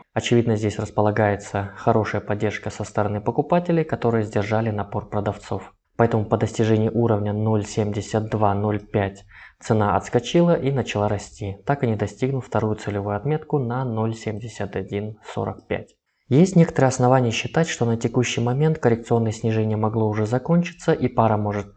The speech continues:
устремиться к последнему локальному максимуму. Однако пока ключевые уровни не были нарушены, поэтому сценарий на продолжение снижения остается актуальным.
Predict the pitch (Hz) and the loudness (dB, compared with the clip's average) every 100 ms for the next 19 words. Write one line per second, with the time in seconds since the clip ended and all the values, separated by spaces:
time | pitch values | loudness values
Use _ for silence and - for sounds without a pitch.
0 | - 110 - 113 107 107 101 110 - 110 | -14 -6 0 0 0 -2 -2 -2 2 0
1 | 107 104 104 104 107 107 110 131 156 170 | 0 -2 -2 0 2 2 -2 0 0 -2
2 | - 160 156 151 151 - _ _ 117 117 | -2 0 2 0 -2 -8 _ _ 0 0
3 | 113 113 123 117 107 113 107 113 110 107 | 0 0 0 0 0 0 0 2 2 2
4 | 113 110 104 104 110 110 104 101 104 131 | 2 2 2 2 4 4 4 0 0 0
5 | 165 - 165 151 117 110 104 - - 113 | 0 0 -2 0 0 0 -4 -6 -2 0
6 | 107 101 101 101 104 104 104 101 101 120 | 2 -2 -4 -2 -2 -2 -2 -4 -4 -4
7 | 127 160 160 160 156 _ 127 - 107 107 | 0 2 2 0 -4 _ -6 -2 -2 -2
8 | - 98 - 101 95 98 98 | -2 -4 -2 -2 -2 -4 -8